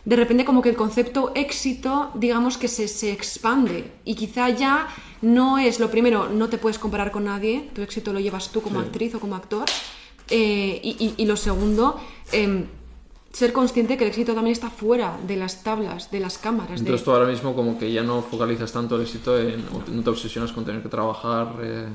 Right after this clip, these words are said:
Speaker 1: Ya, ya está, ya se me ha pasado,
Speaker 2: Sí.
Speaker 1: ya me he metido la hostia, ya se me ha pinchado la, la burbuja estúpida encima que te crean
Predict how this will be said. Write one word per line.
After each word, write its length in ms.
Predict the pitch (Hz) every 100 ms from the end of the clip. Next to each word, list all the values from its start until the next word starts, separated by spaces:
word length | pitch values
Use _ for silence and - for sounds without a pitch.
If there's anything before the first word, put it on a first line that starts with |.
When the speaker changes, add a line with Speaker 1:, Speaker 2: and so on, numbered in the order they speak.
| 110 - - -
Speaker 1:
Ya, 320 | 190 202 196 -
ya 140 | 196
está, 180 | 190 185
ya 100 | 190
se 140 | 214
me 60 | 196
ha 80 | 190
pasado, 500 | 185 208 214 233 262
Speaker 2:
Sí. 60 |
Speaker 1:
ya 100 | 214
me 60 | 202
he 20 |
metido 240 | 202 196
la 140 | 196 196
hostia, 440 | 226 - 269 285 262
ya 100 | 208
se 100 | 214
me 60 |
ha 100 | 208
pinchado 560 | 208 196 190 220 208 196
la, 480 | 196 190 185 180 -
la 180 | 202 196
burbuja 560 | 185 196 190 220 214
estúpida 640 | 196 - - 247 220 190 175
encima 320 | 185 220 196
que 80 | 202
te 180 | 190 190
crean 360 | 214 214 254